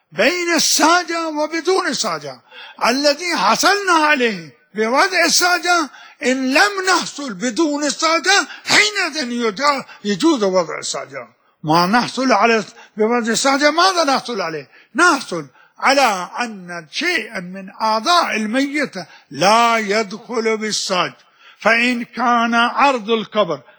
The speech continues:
هكذا، يعني وضعه، وضع الميت لا يقتضي دخول شيء من أعضائه، أعضاء في ال-،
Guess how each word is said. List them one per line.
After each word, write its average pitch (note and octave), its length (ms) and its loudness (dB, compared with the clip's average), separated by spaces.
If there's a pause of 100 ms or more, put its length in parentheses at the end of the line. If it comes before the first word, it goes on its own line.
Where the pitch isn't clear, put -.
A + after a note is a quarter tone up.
(160)
هكذا، A3+ 800 2 (380)
يعني A#3+ 460 -6
وضعه، A3+ 760 -6
وضع A3 320 -8
الميت B3+ 580 -4 (340)
لا C#4 380 4
يقتضي A#3+ 720 -2
دخول B3 680 0
شيء D#4 380 0
من A#3 280 -2 (260)
أعضائه، B3+ 1040 2 (280)
أعضاء A3+ 340 -2
في A#3+ 140 -10
ال-، B3 420 -2